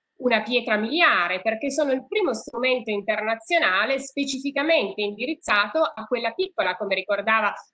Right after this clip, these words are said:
l'assessore, popolazione femminile, eh, autrice di reato.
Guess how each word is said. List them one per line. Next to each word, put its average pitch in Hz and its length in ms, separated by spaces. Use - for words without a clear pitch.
l'assessore, 214 800
popolazione 220 680
femminile, 214 680
eh, 190 360
autrice 214 600
di 185 140
reato. 175 640